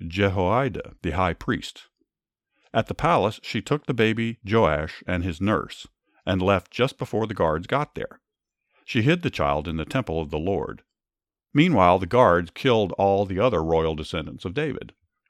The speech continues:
Athaliah was confident she had killed them all.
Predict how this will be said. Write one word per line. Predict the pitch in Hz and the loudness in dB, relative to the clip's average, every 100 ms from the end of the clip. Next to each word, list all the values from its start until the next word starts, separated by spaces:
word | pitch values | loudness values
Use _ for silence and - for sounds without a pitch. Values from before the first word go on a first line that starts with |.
| _ _ | _ _
Athaliah | 117 - 131 143 98 | -6 2 2 4 2
was | 85 85 | 0 -4
confident | - 151 180 170 76 92 - | -2 -2 -2 -4 -4 -4 -8
she | - 101 | -6 -4
had | 104 - | -4 -4
killed | 151 147 | -2 0
them | 90 76 | -2 -4
all. | 50 50 | -6 -10